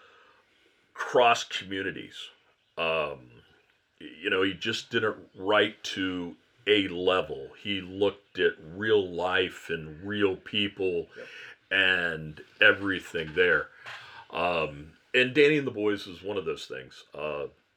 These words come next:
Speaker 1: in one of my talks on Travers, I, I always talk ab-, about this, in the fact that, uh, he tells a story on himself where he gets kind of mired in the muck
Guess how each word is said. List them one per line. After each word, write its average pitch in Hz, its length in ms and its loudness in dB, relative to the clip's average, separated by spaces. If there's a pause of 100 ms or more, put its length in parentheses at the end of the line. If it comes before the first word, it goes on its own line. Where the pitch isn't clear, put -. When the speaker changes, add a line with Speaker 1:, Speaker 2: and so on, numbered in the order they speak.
(280)
Speaker 1:
in 95 240 -2
one 101 100 -2
of 98 60 -6
my 90 100 0
talks 92 380 -4
on 78 120 -8
Travers, 73 440 -2
I, 80 140 -2
I 80 260 -2
always 78 240 -4
talk 80 400 -12
ab-, - 140 -14 (100)
about 76 380 -10
this, - 380 2 (960)
in 98 160 -2
the 92 80 -2
fact - 460 2
that, - 260 -6
uh, 73 180 -4 (1200)
he 117 140 -10
tells 135 320 4
a 98 40 -4
story 120 420 4
on 104 140 2
himself 90 680 0
where 80 120 -2
he 78 80 -4
gets 82 240 -2
kind 92 260 -4
of 73 160 -8
mired 87 520 0
in 78 100 -8
the 76 80 -12
muck 73 460 -12